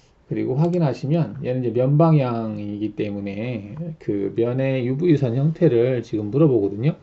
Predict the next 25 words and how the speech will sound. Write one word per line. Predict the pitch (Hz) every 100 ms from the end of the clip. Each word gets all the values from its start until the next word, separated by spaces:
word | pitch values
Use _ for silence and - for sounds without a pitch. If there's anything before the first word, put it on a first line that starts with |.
| - - - _ _
그래서 | - 110 113
옵셋에서 | 117 - 143 127 113 113
윗방향으로 | 117 - 139 123 113 110
하고, | 135 131 165 180 190 185 -
그리고 | 131 127
얘 | 120
같은 | 123 151 - 143
경우는 | 131 135 147 156 160 156
지금 | - 120
시작 | 123 190 196 175 170
위치를 | 117 113 120 - 131 117 131 107 -
조절할 | 123 139 139 110
수 | -
있거든요. | 110 120 101 110 110 - _ _ _ _ -
이거를 | 117 117 131 160
시작 | 160 175 175 170 - _ - - - -
반대로 | 120 120 117
해서 | 110
이쪽에서 | 123 - 131 104 101 107 202 -
지금 | - 113 135 139 156 180 - _ - - - - _ _ -
여기에서 | 127 139 156 127 113
시작할 | - 165 143 127
수 | -
있게 | 104 - 110
해서 | 117 120 120